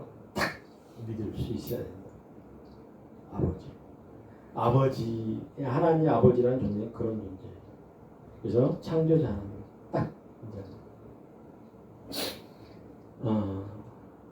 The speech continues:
그런 마음으로, 하나님의 공유한 마음으로,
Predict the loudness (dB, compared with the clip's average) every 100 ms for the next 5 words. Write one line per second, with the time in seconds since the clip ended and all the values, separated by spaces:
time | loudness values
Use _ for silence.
0 | -20 -20 -16 -16 -16 -20 -20 -20 -18 10
1 | 12 12 10 2 -4 -14 -20 -20 -20 -20
2 | -20 -20 -10 0 6 6 8 10 10 8
3 | 6 6 6 6 2 4 4 2 2 4
4 | 4 2